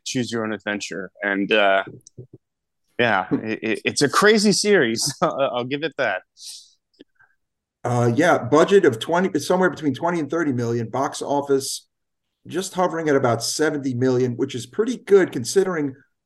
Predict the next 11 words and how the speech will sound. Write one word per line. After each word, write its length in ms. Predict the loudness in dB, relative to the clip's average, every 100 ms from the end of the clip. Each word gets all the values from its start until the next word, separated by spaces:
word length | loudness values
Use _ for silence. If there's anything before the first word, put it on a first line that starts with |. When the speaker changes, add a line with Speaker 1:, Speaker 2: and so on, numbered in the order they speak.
| _ -16
Speaker 2:
most 400 | -6 -4 -4 -4
of 80 | -6
the 60 | -4
people 260 | -6 -2
we 120 | -4
know 180 | -2 -4
saw 280 | -4 -4 -2
this 380 | -4 -6 -8 -10 -4
on 300 | 0 0 0
their 300 | 0 0 -2
television 500 | -4 -4 -4 -8